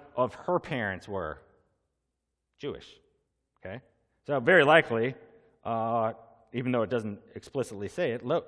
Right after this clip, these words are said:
Lois was very likely Jewish as well. And what did Lois and Eunice do? They grounded him in the word. And here's what's amazing. Timothy's dad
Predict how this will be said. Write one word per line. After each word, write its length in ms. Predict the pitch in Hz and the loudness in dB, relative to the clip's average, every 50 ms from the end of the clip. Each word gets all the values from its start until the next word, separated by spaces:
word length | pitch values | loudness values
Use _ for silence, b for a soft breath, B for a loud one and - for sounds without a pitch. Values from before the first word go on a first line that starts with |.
| - 120 - - 120 | -8 -18 -16 -10 -6
Lois 440 | 156 170 139 90 - - - - - _ _ _ _ _ _ - | -4 -4 -4 -4 -8 -12 -18 -20 -20 _ _ _ _ _ _ -18
was 120 | 123 107 | -14 -10
very 220 | 101 113 107 101 | -6 -6 -4 -4
likely 300 | 92 98 92 - - 101 | -4 -6 -6 -8 -10 -14
Jewish 360 | 82 76 78 87 85 82 - 104 | -14 -12 -12 -12 -12 -12 -14 -14
as 80 | 92 | -12
well. 260 | 110 131 120 73 - _ _ _ _ _ _ _ _ _ _ b b b b b | -12 -12 -12 -12 -16 _ _ _ _ _ _ _ _ _ _ b b b b b
And 200 | - 143 151 147 | -4 -2 0 4
what 180 | 156 165 160 - | 4 4 4 4
did 240 | 165 165 165 131 - - - - - - - | 2 0 0 0 -6 -14 -18 -20 -20 -20 -16
Lois 720 | - 92 107 131 139 143 147 143 139 - - - - - - - - _ _ _ _ _ _ _ _ _ - | -8 -2 2 4 4 6 6 4 4 2 -2 -12 -18 -20 -20 -20 -20 _ _ _ _ _ _ _ _ _ -14
and 200 | 95 92 87 95 | -14 -12 -10 -8
Eunice 380 | 110 117 117 110 113 110 95 | -6 -6 -6 -6 -6 -8 -8
do? 380 | 92 80 82 85 73 67 73 76 _ _ _ _ _ _ _ _ _ _ _ _ _ _ _ _ _ _ _ | -12 -12 -12 -12 -12 -12 -14 -18 _ _ _ _ _ _ _ _ _ _ _ _ _ _ _ _ _ _ _
They 140 | - 76 73 | -20 -18 -18
grounded 560 | 71 73 76 87 95 95 104 107 98 101 87 | -16 -12 -10 -10 -8 -8 -8 -8 -10 -10 -12
him 480 | 85 98 98 98 101 98 101 101 101 98 98 _ _ _ _ _ - | -12 -12 -12 -10 -10 -10 -10 -12 -12 -14 -16 _ _ _ _ _ -16
in 160 | 90 92 90 | -14 -12 -12
the 80 | 92 85 | -12 -12
word. 420 | 82 80 80 76 69 69 69 67 _ _ _ _ _ _ _ _ _ _ _ _ _ _ _ _ _ _ _ _ _ _ _ - | -10 -10 -12 -12 -14 -18 -20 -20 _ _ _ _ _ _ _ _ _ _ _ _ _ _ _ _ _ _ _ _ _ _ _ -8
And 140 | 131 135 143 | -6 -2 0
here's 200 | 175 214 190 175 | 2 2 2 2
what's 180 | 190 175 - | 0 0 0
amazing. 440 | 170 160 185 196 190 147 165 170 156 | 0 2 2 2 2 2 0 -2 -2
Timothy's 460 | - 185 202 220 208 - 196 147 117 | -2 -2 -2 -2 0 -2 -2 -2 -2
dad 500 | 98 139 175 196 165 147 143 165 170 156 | 0 2 2 4 4 4 2 0 -2 -4